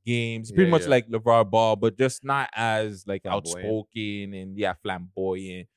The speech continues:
Speaker 1: But they're saying T, T Morant is approaching LeVar Ball levels of annoyance. Um, Liso Shooter said, "This is crazy 'cause he's literally done nothing, but it's a supportive father on the sideline giving props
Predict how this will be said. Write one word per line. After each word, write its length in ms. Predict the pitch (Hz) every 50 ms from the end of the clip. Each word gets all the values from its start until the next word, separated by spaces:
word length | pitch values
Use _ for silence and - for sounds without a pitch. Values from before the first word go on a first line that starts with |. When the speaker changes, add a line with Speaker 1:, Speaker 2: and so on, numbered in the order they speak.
| _ _ _ -
Speaker 1:
But 80 | 110
they're 60 | 113
saying 260 | 113 - - 147 113 - -
T, 480 | - 147 139 135 135 135 120 117 - _ _ -
T 140 | - 180 165
Morant 460 | 160 151 143 143 143 143 143 143 - _
is 500 | - 117 120 120 117 117 113 110 104 101 - -
approaching 500 | - - - 131 127 127 123 - 120 117
LeVar 480 | 107 98 92 107 107 110 110 110 107 101 95
Ball 200 | 107 107 107 101
levels 320 | 98 101 98 95 98 90 90
of 80 | 87 90
annoyance. 720 | 87 90 113 123 120 113 113 113 120 - - - - _ _ _ _ _ _ _ _ _ -
Um, 180 | 87 90 92 101
Liso 640 | 110 113 110 - 113 107 107 107 107 107 104 101 -
Shooter 340 | - - 117 110 107 107
said, 220 | 104 - 104 98 95
"This 160 | 113 117 -
is 80 | 117 -
crazy 360 | _ - 120 120 104 104 104
'cause 160 | - 104 98
he's 160 | 98 92 92 104
literally 300 | 110 120 120 123 120 110
done 280 | 95 107 107 98 98
nothing, 460 | 101 107 113 - _ 113 113 110 104
but 100 | 98 92
it's 140 | 95 - -
a 40 | 92
supportive 560 | - - 104 - - - 110 110 110 110 107
father 480 | - - 98 101 98 98 104 101 98 - -
on 160 | 95 98 98
the 60 | 101
sideline 580 | 98 - - 104 101 101 101 101 98 95 95 92
giving 260 | 113 147 160 156 131 127
props 340 | - 104 101 101 - _